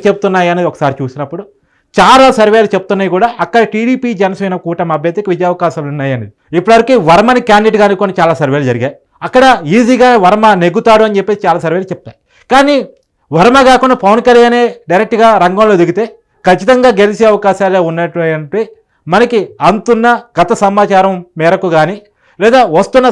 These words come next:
సర్వేలను బట్టి కానీ మనకు అర్థమవుతున్నట్టు విషయం. అక్కడ వైసీపీ వ్యతిరేకత ఒకటి, రెండోది టీడీపీ జనసేన ఓటు సంయుక్తంగా ఒకే క్యాండిడేట్ పడటం ఒకటి. సహజంగా వర్మ క్యాండిడేట్ అయితే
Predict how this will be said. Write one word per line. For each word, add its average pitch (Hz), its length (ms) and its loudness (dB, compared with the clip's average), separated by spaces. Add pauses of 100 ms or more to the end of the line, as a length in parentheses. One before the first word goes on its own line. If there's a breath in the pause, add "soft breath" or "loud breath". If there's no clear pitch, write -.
సర్వేలను 214 420 2
బట్టి 190 240 -2
కానీ 170 140 0 (140)
మనకు 170 220 -2
అర్థమవుతున్నట్టు 160 580 -6
విషయం. 123 260 -14 (460 soft breath)
అక్కడ 180 160 0 (100)
వైసీపీ 165 400 -2
వ్యతిరేకత 165 440 -4
ఒకటి, 156 160 -12 (300)
రెండోది 220 280 2 (100)
టీడీపీ 262 420 0 (140)
జనసేన 220 360 0 (160)
ఓటు 214 240 2 (640)
సంయుక్తంగా 220 640 0 (180)
ఒకే 208 220 -2
క్యాండిడేట్ 185 340 -2
పడటం 165 340 0
ఒకటి. 160 180 -8 (280)
సహజంగా 247 440 4 (680)
వర్మ 220 220 4 (160)
క్యాండిడేట్ 208 320 2
అయితే 220 200 0